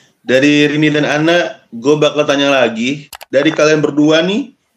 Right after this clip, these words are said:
kebudayaan Korea sendiri, kalau kalian lebih cenderung suka apa nih? K-popnya kah, dramanya, kah, movie-nya, K-food, fashion, language, sport,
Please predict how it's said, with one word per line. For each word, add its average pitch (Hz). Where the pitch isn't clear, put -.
kebudayaan 160
Korea 156
sendiri, 156
kalau 147
kalian 156
lebih 151
cenderung 151
suka 160
apa 160
nih? 107
K-popnya 120
kah, 196
dramanya, 123
kah, 147
movie-nya, 147
K-food, 147
fashion, 175
language, 175
sport, -